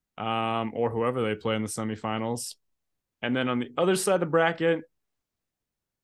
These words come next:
I don't think Lincoln Southwest is losing again like they lost to Lincoln East. They had a pretty complete squad, too. They're the number two seed for a reason. Probably should have been the number one if they hadn't lost.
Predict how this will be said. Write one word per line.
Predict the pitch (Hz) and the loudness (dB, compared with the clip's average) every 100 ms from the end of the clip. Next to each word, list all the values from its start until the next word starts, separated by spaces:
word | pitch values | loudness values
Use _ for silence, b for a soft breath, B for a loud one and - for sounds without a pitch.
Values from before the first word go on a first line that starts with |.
| - | -4
I | 123 | -4
don't | 127 151 156 | 0 -2 0
think | 165 135 | 0 0
Lincoln | 143 139 | 0 -2
Southwest | 120 135 123 131 123 123 | 0 0 0 0 -2 -2
is | 110 | -8
losing | 120 117 117 | -6 -4 -4
again | 117 110 113 113 113 120 - | -4 -2 -2 -2 -4 -8 -6
like | 117 | -6
they | 120 | -2
lost | 110 113 110 - | 0 0 0 -4
to | 120 | -6
Lincoln | 117 117 | -4 -4
East. | 117 117 - - - _ _ _ _ _ _ - | -2 -4 -6 -14 -16 _ _ _ _ _ _ -4
They | 127 | 0
had | 127 | 2
a | 123 | 0
pretty | - 143 139 | 0 -2 0
complete | 139 - 135 127 | -2 -2 -4 -2
squad, | 127 120 117 | 0 0 0
too. | - 131 127 127 123 - | -2 -2 0 0 -2 -6
They're | 117 | -8
the | 107 | -4
number | 123 123 | -2 -2
two | 123 135 | -2 -4
seed | 123 131 127 | -4 -4 -4
for | 117 117 | -4 -2
a | |
reason. | 123 127 123 123 123 120 - _ _ _ _ | -2 -4 -4 -2 -2 -4 -12 _ _ _ _
Probably | 139 131 135 | 0 2 2
should | 139 139 | 0 -2
have | |
been | 131 127 | 0 0
the | |
number | 123 123 | 0 0
one | 120 123 127 147 135 | 0 0 0 -2 -4
if | 127 | -6
they | 117 | -4
hadn't | 117 113 110 | -2 -2 -2
lost. | 110 127 - | -2 -2 -4